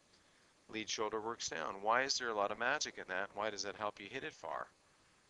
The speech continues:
Okay, Gareth gets a lot of speed pound for pound. He smashes it out there, okay? When a left shoulder works down under your chin, it also has, whatever goes down has an opportunity to go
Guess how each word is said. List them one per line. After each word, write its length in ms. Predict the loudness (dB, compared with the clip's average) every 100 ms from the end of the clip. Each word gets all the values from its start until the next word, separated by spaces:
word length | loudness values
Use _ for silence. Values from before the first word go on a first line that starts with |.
| -6
Okay, 220 | 2 2 4
Gareth 340 | 4 4 2
gets 220 | -4 -2
a 40 | 0
lot 220 | 2 4
of 60 | 2
speed 320 | 0 -4 -2
pound 260 | -2 -2
for 80 | -4
pound. 300 | -4 -4 -4 -8
He 60 |
smashes 540 | -10 -6 -6 -6 -6 -8
it 160 | -10
out 100 | -12 -10
there, 180 | -12 -14 _ _ -12
okay? 160 | -10 -10 -16 -20 -20 -20 -20 -10 2
When 160 | 4
a 80 | 6
left 200 | 6 4
shoulder 400 | 2 0 2 2
works 260 | 2 0 2
down 320 | 4 4 2
under 180 | -6 -8
your 180 | -8 -6
chin, 580 | -4 -2 -2 -4 -6 -8
it 80 | -2
also 240 | -2 -2 -4
has, 280 | -4 -4 -6 -14 -20 -20 -4
whatever 320 | 0 2 2
goes 240 | 2 0 2
down 300 | 4 4 2
has 180 | -2
an 60 | 0
opportunity 420 | -2 -2 -10 -10
to 60 | -8
go 180 | -8